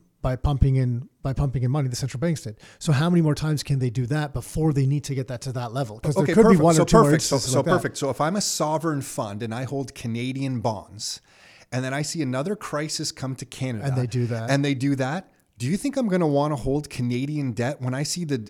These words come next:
Speaker 2: the devaluation of that currency to that extreme? I'm gonna sell my bonds.
Speaker 1: Yeah, the bond market gets really messed up really quick
Speaker 2: Yeah,
Speaker 1: that
Speaker 2: so,
Speaker 1: way.
Speaker 2: like, this is the point we're at, and I think this is the point that gets really sketchy when there's a lack of con-,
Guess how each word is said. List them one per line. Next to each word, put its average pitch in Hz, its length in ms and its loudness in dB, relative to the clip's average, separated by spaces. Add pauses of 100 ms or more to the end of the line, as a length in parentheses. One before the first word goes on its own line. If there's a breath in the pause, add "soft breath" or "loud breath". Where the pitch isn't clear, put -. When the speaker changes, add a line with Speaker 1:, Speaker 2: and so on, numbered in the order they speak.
Speaker 2:
the 123 140 -4
devaluation 143 1160 -2
of 117 100 -6
that 127 220 -6
currency 131 480 -6
to - 180 -6
that 113 300 -6
extreme? 131 480 -6
I'm 190 100 -2
gonna 240 180 -2
sell - 320 2
my 165 200 2
bonds. 156 480 0
Speaker 1:
Yeah, 135 60 -2
the 117 100 -4
bond 170 260 2
market 151 280 0
gets 127 180 -6
really 123 180 -2
messed 120 240 -4
up 120 140 -4
really 131 160 0
quick 127 180 0
Speaker 2:
Yeah, 214 120 6
Speaker 1:
that 180 60 4
Speaker 2:
so, 147 100 6
Speaker 1:
way. 131 80 2
Speaker 2:
like, 131 120 -2
this 175 320 4
is 240 140 0
the 202 80 2
point 160 280 -2
we're 120 160 0
at, 165 220 -2
and 123 100 -2
I 127 80 -2
think 156 220 -6
this 165 180 -6
is 190 140 -8
the 175 80 -4
point 135 320 -8
that 123 80 -10
gets 107 220 -8
really 123 340 0
sketchy 156 400 -6
when 120 220 -2
there's 147 180 -2
a 143 60 -2
lack 139 320 -6
of 127 100 -10
con-, 151 160 -6